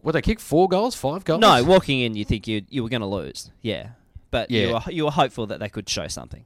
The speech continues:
Speaker 2: Yeah.
Speaker 1: Oh, no need to brag, mate. All
Speaker 2: Yeah.
Speaker 1: right, you fucking won. We get it. What about?
Speaker 2: <laughs>
Speaker 1: Okay,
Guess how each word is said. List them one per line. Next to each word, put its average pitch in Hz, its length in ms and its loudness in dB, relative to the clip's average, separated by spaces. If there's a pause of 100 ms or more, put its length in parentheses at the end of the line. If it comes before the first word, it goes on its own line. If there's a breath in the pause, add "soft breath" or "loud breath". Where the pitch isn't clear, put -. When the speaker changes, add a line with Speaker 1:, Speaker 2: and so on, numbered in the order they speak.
Speaker 2:
Yeah. - 200 -12 (2000 soft breath)
Speaker 1:
Oh, 240 120 -4
no 202 160 0
need 175 140 4
to - 60 -4
brag, 147 340 4
mate. 131 240 -4 (320)
All 190 100 -2
Speaker 2:
Yeah. 113 60 2
Speaker 1:
right, 147 140 -4
you 175 60 -14
fucking 170 300 -10
won. 175 240 -4
We 135 100 -6
get 160 200 0
it. 98 100 -4
What 262 180 8
about? 180 460 4
Speaker 2:
<laughs> - 40 -18
Speaker 1:
Okay, 247 440 0